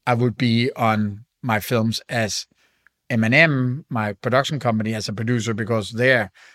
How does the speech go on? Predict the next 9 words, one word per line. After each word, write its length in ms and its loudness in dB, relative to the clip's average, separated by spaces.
you 200 2
are 280 0
both 260 0
hands-on 680 2
and 160 0
you're 240 -2
owning 300 2
the 60 0
companies, 760 0